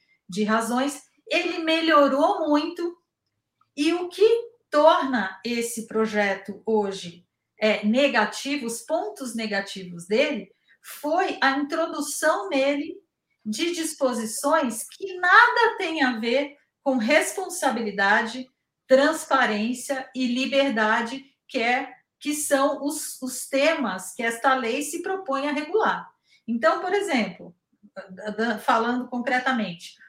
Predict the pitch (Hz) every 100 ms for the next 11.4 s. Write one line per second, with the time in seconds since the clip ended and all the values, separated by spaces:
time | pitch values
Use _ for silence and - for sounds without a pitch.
0 | _ - 311 403 - 285 247 233 214 202
1 | 185 160 - _ _ - 202 202 196 247
2 | 208 208 208 254 285 269 247 240 233 -
3 | 214 190 185 - 277 277 180 175 _ _
4 | _ - 294 240 247 277 294 - - _
5 | _ _ - 277 262 262 285 - _ _
6 | - 226 226 220 220 214 214 208 202 190
7 | 190 180 180 302 294 294 269 311 330 220
8 | 180 175 - - 208 254 254 254 226 226
9 | 277 311 - 226 - 202 220 247 254 254
10 | - 269 277 277 269 262 247 220 226 247
11 | 233 269 - -